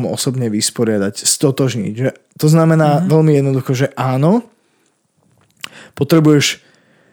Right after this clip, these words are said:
Speaker 1: potrebuješ si uvedomiť to, že áno, ty, ty potrebuješ odpustenie hriechu. Hej, to je úplný základ. To chce pokoru. Je to veľmi ťažké.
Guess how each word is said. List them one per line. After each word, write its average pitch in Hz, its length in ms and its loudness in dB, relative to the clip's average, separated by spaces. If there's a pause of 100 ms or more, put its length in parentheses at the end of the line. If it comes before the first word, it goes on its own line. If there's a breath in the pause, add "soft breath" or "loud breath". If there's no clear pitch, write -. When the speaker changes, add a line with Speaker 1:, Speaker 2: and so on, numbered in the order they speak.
(220 soft breath)
Speaker 1:
potrebuješ 156 500 2 (280)
si - 180 -4
uvedomiť 156 460 4
to, 131 180 -2
že 131 120 0
áno, 120 320 -4
ty, 147 480 0
ty - 180 -4
potrebuješ 127 680 -2
odpustenie 117 560 -6
hriechu. 104 440 -6
Hej, 113 160 -10
to - 80 -8
je 117 80 0
úplný 120 280 -6
základ. 107 440 -6
To 139 100 -6
chce 147 200 -4
pokoru. 127 460 0
Je 113 80 0
to 143 120 -4
veľmi 175 280 4
ťažké. 131 420 -2